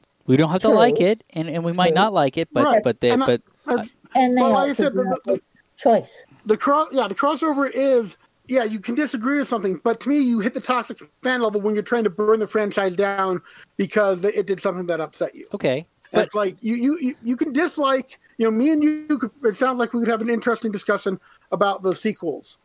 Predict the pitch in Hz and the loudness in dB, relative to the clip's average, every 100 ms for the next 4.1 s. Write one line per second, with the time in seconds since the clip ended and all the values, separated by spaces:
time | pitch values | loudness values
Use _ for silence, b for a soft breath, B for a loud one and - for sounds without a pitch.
0 | - 170 202 190 175 - 165 - _ _ | -10 -2 0 0 -2 -4 -10 -10 _ _
1 | _ - 214 240 202 220 208 190 254 277 | _ 2 4 4 4 2 4 4 4 2
2 | 277 269 262 214 156 175 220 160 147 151 | 2 2 2 2 2 2 2 -2 -2 0
3 | 165 156 127 139 131 120 107 113 101 90 | 2 2 2 0 -2 -2 -4 -4 -4 -6